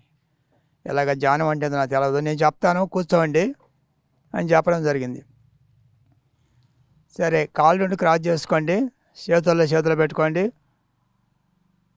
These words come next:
చల్లగా కళ్ళు మూసుకొని మన శ్వాసని,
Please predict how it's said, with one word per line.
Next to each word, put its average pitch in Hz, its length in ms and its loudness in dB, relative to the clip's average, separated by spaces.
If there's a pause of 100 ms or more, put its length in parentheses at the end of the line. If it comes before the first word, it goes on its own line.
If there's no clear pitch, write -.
(140)
చల్లగా 180 560 2
కళ్ళు 160 280 0
మూసుకొని 170 640 -2 (920)
మన 180 240 4
శ్వాసని, 190 680 2